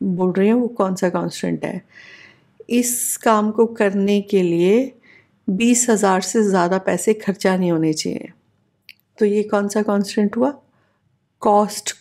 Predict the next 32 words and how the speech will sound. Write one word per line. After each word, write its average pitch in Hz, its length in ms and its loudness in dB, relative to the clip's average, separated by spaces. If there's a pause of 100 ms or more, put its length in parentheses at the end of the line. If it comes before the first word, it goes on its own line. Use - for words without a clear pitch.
constraint, 185 880 -4 (1160)
क्योंकि 226 300 0
आप 226 160 2
बोल 208 220 2
रहे 285 140 -2
हो 240 60 -4
बीस 220 240 -2
हज़ार 185 200 4
से 196 180 -2
ज़्यादा 165 340 -2
नहीं, 160 280 -4 (200)
so 254 160 0 (140)
cost 214 320 2
is 302 140 -2
a 359 120 2 (120)
constraint, 190 560 0
हम 208 120 2
इससे 208 180 -2
ज़्यादा 185 260 2
खर्चा 180 320 -4
नहीं 165 180 -6
कर 156 100 -4
सकते। - 460 -10 (760)
फिर, 285 400 2
अम, 180 560 0 (420)
ये 254 180 2
काम 220 280 0
को 208 160 2
करने 196 340 0
के 214 80 0
लिए 254 340 0
आप 220 300 -2